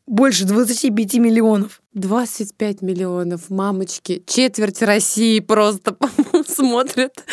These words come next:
Speaker 2: на парней в коробках, которые воюют с клоунами. Но ты мне всё равно не до конца, я пока понимаю, э,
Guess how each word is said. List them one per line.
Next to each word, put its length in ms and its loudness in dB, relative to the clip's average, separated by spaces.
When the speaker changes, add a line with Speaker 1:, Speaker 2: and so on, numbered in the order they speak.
Speaker 2:
на 200 4
парней 640 4
в 100 -18
коробках, 720 2
которые 480 0
воюют 540 2
с 100 -6
клоунами. 880 4
Но 640 2
ты 120 0
мне 180 4
всё 160 0
равно 400 4
не 220 0
до 120 0
конца, 360 0
я 160 2
пока 260 -2
понимаю, 720 2
э, 440 4